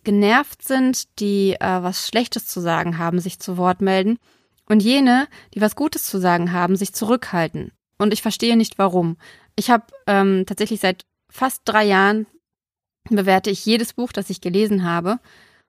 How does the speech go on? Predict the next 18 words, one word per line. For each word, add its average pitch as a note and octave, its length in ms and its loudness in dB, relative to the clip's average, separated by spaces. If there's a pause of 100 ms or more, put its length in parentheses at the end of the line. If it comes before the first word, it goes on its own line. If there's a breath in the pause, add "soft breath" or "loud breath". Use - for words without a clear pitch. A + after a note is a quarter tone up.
(180)
und G3 640 4 (640)
finde A3 280 2
das G3+ 260 0 (100)
unfassbar A3 560 0
wichtig, F3+ 540 -6 (100)
weil F#3+ 180 2
ich - 220 -10 (360)
halt G#3 180 0
selbst - 300 2
einfach G3 320 -2
weiß, F3 380 0
wie, G3+ 320 -4 (460)
wie A3 460 0
viel C#4 640 -2
jede A#3 440 0
einzelne G3+ 440 0
Rezension F#3 640 -2
zählt. - 440 -12